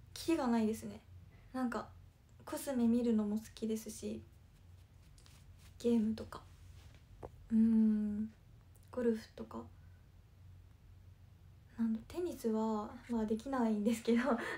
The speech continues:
<laughs> テニス、ラケットあるんですけどね、ここに。そう。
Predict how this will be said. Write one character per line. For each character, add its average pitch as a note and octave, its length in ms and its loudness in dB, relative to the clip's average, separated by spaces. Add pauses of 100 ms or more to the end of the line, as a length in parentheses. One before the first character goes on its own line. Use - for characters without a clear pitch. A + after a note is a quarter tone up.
(300)
<laughs> - 640 -6
テ D4 120 -8
ニ C4 120 -2
ス、 A3+ 160 -4 (480)
ラ C4+ 140 -6
ケ - 120 -4
ッ - 40 -4
ト A#3 100 -2
あ B3+ 40 2
る C4 100 4
ん A3 40 4
で G#3+ 60 4
す G#3+ 80 -2
け - 80 -10
ど - 120 -10
ね、 B3 180 -2 (180)
こ A3+ 120 -4
こ A3 100 -4
に。 G#3+ 180 -2 (1120)
そ A3+ 240 -4
う。 A3 60 -8